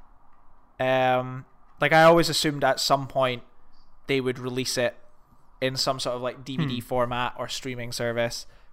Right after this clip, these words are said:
Speaker 1: where you'd be able to watch it like that. I never had any illusions that I would see it in the theater. <laughs>
Speaker 2: No. No, me neither. I, I thought maybe I would see it, like, in the cinema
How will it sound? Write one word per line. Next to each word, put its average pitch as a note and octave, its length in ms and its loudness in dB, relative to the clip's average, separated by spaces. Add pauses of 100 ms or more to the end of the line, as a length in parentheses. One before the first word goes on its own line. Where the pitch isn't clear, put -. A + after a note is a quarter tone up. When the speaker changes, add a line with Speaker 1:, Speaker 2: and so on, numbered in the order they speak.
Speaker 1:
where C3+ 140 0
you'd B2+ 220 -4
be B2+ 100 0
able A#2+ 180 -4
to - 80 -8
watch A#2 260 -2
it A#2 100 -4
like A#2 180 -6
that. A#2 220 4
I D3+ 140 8
never C3+ 680 0 (260)
had C#3+ 160 0
any B2+ 520 0
illusions C#3 600 -4
that C3 120 -4
I B2 100 0
would B2 160 -4
see B2+ 240 -2
it A2 200 -6
in C3 120 -6
the A#2 100 -8
theater. A2+ 460 -6 (140)
<laughs> - 140 -10
Speaker 2:
No. A#2+ 460 -4 (560)
No, F3+ 240 6
me F#3 220 2
neither. D3+ 400 2
I, G3 300 8
I - 20 6
thought B3 260 6
maybe G3 580 -2 (120)
I D#3+ 140 4
would D3+ 180 -4
see D#3 300 0
it, D3+ 160 -4
like, C#3 420 -6
in D3 180 -4
the B2+ 80 -6
cinema G3+ 480 -2